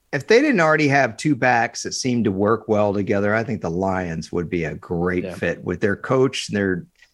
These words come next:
Speaker 1: uh, help Jared Goff out. That Jared Goff had a great year, but he had his struggles on the road. If they could run the ball a little bit better on the road,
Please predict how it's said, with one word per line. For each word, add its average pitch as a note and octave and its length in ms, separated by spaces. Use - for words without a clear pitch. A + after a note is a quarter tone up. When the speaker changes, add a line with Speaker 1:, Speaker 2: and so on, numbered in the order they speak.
Speaker 1:
uh, G2 160
help C3 320
Jared B2 320
Goff A#2 360
out. B2 300
That A#2+ 180
Jared C3 240
Goff C#3 220
had C3+ 120
a A#2 40
great B2 260
year, C#3+ 280
but G#2+ 140
he B2 140
had C#3 140
his A#2+ 120
struggles C3+ 460
on A#2 100
the A2 60
road. A2 420
If F#2+ 120
they C3 120
could A#2 160
run A#2+ 240
the A#2 80
ball A2+ 300
a - 20
little B2 160
bit A2+ 260
better A#2+ 320
on A#2 140
the F#2+ 100
road, A2 560